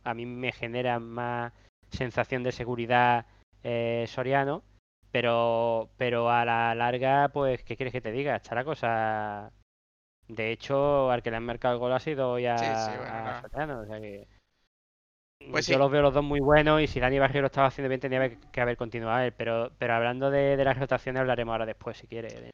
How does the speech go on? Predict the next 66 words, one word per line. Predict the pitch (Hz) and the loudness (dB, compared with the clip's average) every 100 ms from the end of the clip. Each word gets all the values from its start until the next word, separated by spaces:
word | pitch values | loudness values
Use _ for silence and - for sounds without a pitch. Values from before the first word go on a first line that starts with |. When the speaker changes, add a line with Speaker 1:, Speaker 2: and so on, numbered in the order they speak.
| - | -18
Speaker 1:
siguiente | - 110 110 | -16 -12 -12
partido. | 107 107 113 - | -12 -16 -20 -20
Speaker 2:
Pues | 156 - | -18 -14
sí, | 147 139 | -12 -8
vamos | 143 147 | -6 -2
a | 147 | 0
darle | 151 151 | 0 -2
vidilla, | 156 170 175 196 | -4 -4 0 0
pues | 180 | 0
ya | 135 139 | -2 -2
más | 147 151 | -2 -2
o | |
menos | 147 151 | -4 -6
el | |
resumen, | 151 - 175 180 180 | -6 -8 -8 -8 -8
serán | 156 127 139 | -6 -4 -4
así, | 135 180 185 | -6 -6 -6
serán | - 131 131 135 135 131 - - _ _ _ _ _ | -6 -8 -8 -10 -16 -16 -16 -18 _ _ _ _ _
muy | - 143 | -6 -4
escuetos. | 143 196 208 - 240 | -2 0 2 2 0
Vamos | 160 143 151 | 2 0 0
con, | 190 175 170 156 139 | 4 6 6 4 0
bueno, | 175 185 | -4 -6
pues | 175 147 | -6 -8
con | - 135 | -6 -6
el | |
boqueroncito | 131 143 131 127 160 214 | -6 -6 -8 -8 -6 -4
y | |
el | 208 | -4
cateto, | 208 208 214 247 - - _ _ | -2 -2 -2 -4 -6 -16 _ _
en | - | -8
el | 143 | -6
que | 139 | -2
vamos | 135 165 | -2 -2
primero | - 180 180 | -4 -4 -4
con | 180 | -4
lo | 180 | -4
positivo, | 185 175 - 196 202 | -4 -8 -10 -8 -6
el | 196 | -6
boqueroncito, | 190 190 190 - 214 226 220 214 | -6 -6 -8 -8 -8 -4 -2 -2
Fran, | 190 208 220 | 0 0 0
en | 226 | -2
el | 185 160 | -8 -8
que | 156 | -6
yo | 143 170 | -4 -4
creo | 165 165 139 123 | -2 -2 0 -4
que | 131 123 120 | -8 -12 -10
yo | 123 | -10
te | 135 | -8
voy | 151 | -6
a | 151 | -2
dar | 156 156 | -4 -4
tres, | - 185 220 | -6 -6 -6
tú | 143 | -12
quieres | - 139 139 135 135 | -10 -8 -6 -8 -6
dar | 139 | -4
alguno | 139 139 147 147 | -4 -6 -10 -10
que | |
me | 151 | -8
haya | 147 | -6
dejado, | 147 143 165 190 | -6 -2 -2 -2
pues | - 131 | -6 -10
lo | 123 127 127 123 | -8 -10 -10 -12
completamos | 139 165 180 226 277 | -6 -2 2 2 2
y | 285 | -4
decidimos. | 208 139 - 143 160 135 120 | -4 -6 -8 -4 -4 -4 -12